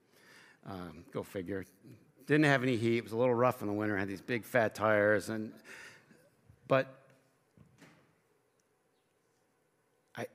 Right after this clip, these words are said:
he, he never talked like this. And he sat me down. And he said, "This can kill you.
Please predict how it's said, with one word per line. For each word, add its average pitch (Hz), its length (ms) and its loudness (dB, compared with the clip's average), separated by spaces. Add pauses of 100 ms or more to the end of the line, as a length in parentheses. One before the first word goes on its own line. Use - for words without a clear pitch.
(220)
he, 165 300 -6
he 170 160 -2
never 220 320 2
talked 190 400 0
like 113 180 -2
this. - 440 -14 (500)
And 127 100 -2
he 117 60 -4
sat 196 400 -2
me 151 100 -2
down. 120 480 -6 (1700)
And - 80 -10
he 98 60 -8
said, 85 300 -10 (2250)
"This 190 220 0
can 120 160 -6
kill 117 320 -6
you. 67 220 -12